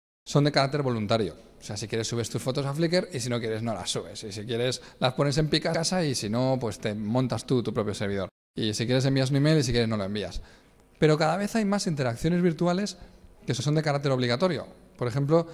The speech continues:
interacciones con el Estado, con el gobierno, con la administración. ¿Vale? Te dicen, "Ahora puede usted hacerlo online". Dentro de poco es,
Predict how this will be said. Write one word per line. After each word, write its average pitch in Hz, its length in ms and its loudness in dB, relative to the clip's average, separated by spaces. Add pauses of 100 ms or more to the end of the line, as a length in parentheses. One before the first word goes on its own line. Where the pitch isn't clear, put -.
(360)
interacciones 135 800 0
con 131 580 2
el 123 80 0
Estado, 113 460 0
con 110 100 -2
el 107 80 -2
gobierno, 131 540 2
con 143 80 0
la 123 80 2
administración. 113 720 -4 (600)
¿Vale? 113 220 -2
Te 113 80 -4
dicen, 110 280 -6 (140)
"Ahora 185 380 0
puede 220 260 8
usted 220 340 2
hacerlo 180 380 2
online". 131 400 0 (600)
Dentro 170 260 6
de 175 60 6
poco 185 280 4
es, 135 320 0